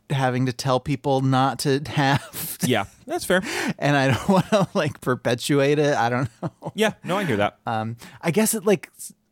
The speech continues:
Speaker 1: World War Two alternate history sometimes feels like people trying to learn something from, I don't know,
Speaker 2: Yes,
Speaker 1: from,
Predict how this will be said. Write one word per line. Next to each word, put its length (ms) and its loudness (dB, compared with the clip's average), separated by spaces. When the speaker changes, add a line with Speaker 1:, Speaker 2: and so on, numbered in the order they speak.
Speaker 1:
World 220 2
War 120 4
Two 260 2
alternate 340 2
history 560 2
sometimes 440 2
feels 220 0
like 340 -2
people 240 -2
trying 240 0
to 80 0
learn 320 2
something 460 0
from, 500 0
I 80 -4
don't 80 4
know, 60 4
Speaker 2:
Yes, 200 -2
Speaker 1:
from, 240 -2